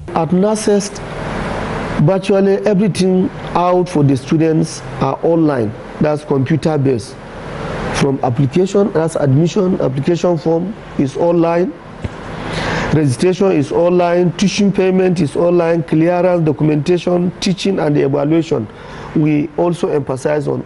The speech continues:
online. Only now that peace is returning, we say, okay, lecturers can decide to also complement with, uh,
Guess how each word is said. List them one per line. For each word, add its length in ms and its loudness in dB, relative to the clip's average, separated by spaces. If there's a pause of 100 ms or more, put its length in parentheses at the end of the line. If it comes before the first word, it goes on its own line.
(100)
online. 520 2 (920)
Only 340 0
now 220 0
that 300 -4
peace 240 -2
is 180 -4
returning, 460 0
we 60 -2
say, 140 -4
okay, 360 -2
lecturers 520 -2
can 440 -6 (140)
decide 460 -2
to 80 -10
also 460 -4 (320)
complement 680 -2
with, 180 -4
uh, 360 -4